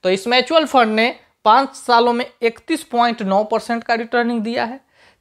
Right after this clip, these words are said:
तीन सालों में छब्बीस पॉइंट छः परसेंट का रिटर्निंग दिया है और एक साल में फिफ्टी परसेंट यानी फिफ्टी पॉइंट वन फ़ोर परसेंट का रिटर्निंग,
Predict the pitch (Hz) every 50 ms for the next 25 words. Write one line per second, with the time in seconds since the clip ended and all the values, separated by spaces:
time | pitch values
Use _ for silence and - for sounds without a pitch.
0 | _ - 254 302 330 294 - 311 262 247 254 262 269 285 285 285 - - 240 220
1 | 208 262 269 - - 254 247 247 233 220 - - 196 185 190 190 240 226 - -
2 | 233 226 - 240 226 214 247 220 240 233 226 226 233 233 214 220 226 240 233 233
3 | 240 262 - - - - - - - - 170 185 - - - 220 233 269 311 320
4 | - - - 233 220 220 226 226 233 254 262 254 - - - 247 226 - _ _
5 | - 294 - - - 220 - - - 226 220 185 139 - _ _ _ _ _ -
6 | 160 165 175 185 208 233 226 - - - 214 202 - - 277 262 269 240 226 240
7 | 254 233 202 185 190 214 220 202 - 202 190 180 - 180 - - - 196 196 180
8 | - 160 147 143 143 143 - 151 147 147 147 170 202 233 294 320